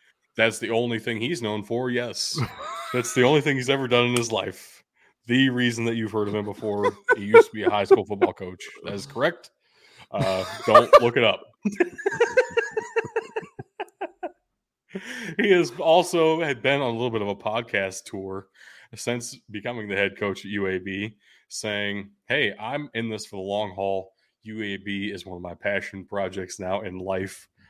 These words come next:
Speaker 1: I don't wanna go anywhere else. This is the biggest college football I can possibly get into.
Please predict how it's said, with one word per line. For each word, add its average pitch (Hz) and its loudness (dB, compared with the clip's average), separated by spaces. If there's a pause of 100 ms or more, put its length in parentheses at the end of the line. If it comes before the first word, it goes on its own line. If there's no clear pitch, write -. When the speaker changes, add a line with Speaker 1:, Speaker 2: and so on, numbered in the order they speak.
(100)
Speaker 1:
I 104 -2
don't 104 -2
wanna 95 -4
go 104 2
anywhere 104 -2
else. 104 -2 (500)
This 117 0
is 104 -4
the 101 -6
biggest 101 -2 (100)
college 104 0
football 110 -2 (300)
I 107 -6
can 98 -8
possibly 101 -2
get 98 -4
into. 92 -6